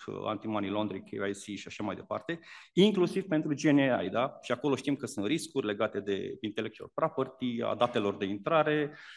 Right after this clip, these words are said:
uh, copyright pentru output, uh, nu știu, data leakage, G D P R și așa mai departe. Um, schimbările frecvente din, uh, reglementări. Aici, am, uh, în special la bănci, um, știți că ele trebuie să se adapteze în continuu la, um, uh,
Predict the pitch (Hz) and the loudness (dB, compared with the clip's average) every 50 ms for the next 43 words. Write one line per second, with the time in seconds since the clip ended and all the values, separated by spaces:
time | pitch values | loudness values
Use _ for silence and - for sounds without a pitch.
0 | - - _ - 107 107 107 107 - 170 175 170 156 151 156 151 - - - 147 | -20 -20 _ -4 0 0 0 2 4 4 4 4 4 2 2 2 0 0 0 0
1 | 139 139 147 147 135 139 139 135 139 - 123 123 120 123 - 113 107 107 107 110 | 0 2 2 4 4 6 6 4 2 0 -2 -2 -2 -2 -4 -6 -4 -2 -2 -2
2 | 107 107 104 104 117 139 135 - - - 92 90 95 104 127 135 131 - 120 139 | -2 -4 -2 0 2 2 2 0 -2 -8 -8 -8 -4 -2 -2 0 2 2 0 0
3 | 143 - - 120 110 - 123 113 113 107 107 - - 113 127 131 120 117 - 113 | 0 -2 -4 -8 -8 -8 -10 -10 -10 -8 -8 -6 -2 2 2 2 2 0 -4 -4
4 | - 120 113 107 104 104 - 98 92 - - - - - - - - - - - | -2 0 0 0 0 0 0 0 0 0 -2 -12 -14 -16 -20 -20 -20 -20 -20 -20
5 | - _ _ _ - 123 131 127 131 131 127 127 127 127 127 123 - - - - | -20 _ _ _ 4 6 8 8 10 10 10 10 10 10 8 6 4 -2 -4 -6
6 | - - - - 156 151 175 196 196 190 185 190 175 156 143 160 170 165 165 160 | -6 0 6 8 8 10 10 10 10 8 8 6 4 2 4 4 4 4 6 4
7 | 139 139 147 139 139 139 135 131 127 123 120 113 123 123 123 131 123 113 110 104 | 4 6 8 8 8 8 8 6 6 6 4 4 4 6 8 8 8 8 6 6
8 | 104 117 127 151 180 170 - - - - - - - - - 123 139 151 - - | 6 6 6 6 6 2 -4 -8 -12 -14 -14 -16 -8 -2 2 4 4 4 4 2
9 | 156 151 151 147 147 143 139 135 135 131 131 131 131 127 131 131 131 120 139 135 | 2 4 6 6 6 6 6 6 6 6 4 4 4 4 4 4 4 4 2 0
10 | 135 - 139 - 160 143 131 127 123 123 135 131 131 123 127 - 127 123 120 120 | 0 -2 0 2 4 6 6 6 4 4 4 4 4 2 2 -2 -4 -2 -2 -2
11 | 120 120 117 113 113 113 107 - - 131 123 - 131 127 123 123 - - - - | -2 0 -2 -2 -2 -4 -4 -4 -4 -4 -2 0 0 0 0 0 -4 -8 -6 -4
12 | 117 117 - - 123 - 123 117 117 - 117 113 110 - - 127 120 113 104 104 | -4 -4 -4 -4 -4 -2 -2 -4 -2 -2 -4 -4 -4 -4 -2 -2 0 0 0 0
13 | 101 98 98 101 107 107 104 104 104 104 107 107 107 104 104 50 - - - - | -2 -2 -2 -2 -2 -2 0 0 -2 -4 -4 -6 -6 -6 -4 -4 -6 -6 -8 -10
14 | - 113 | -12 -12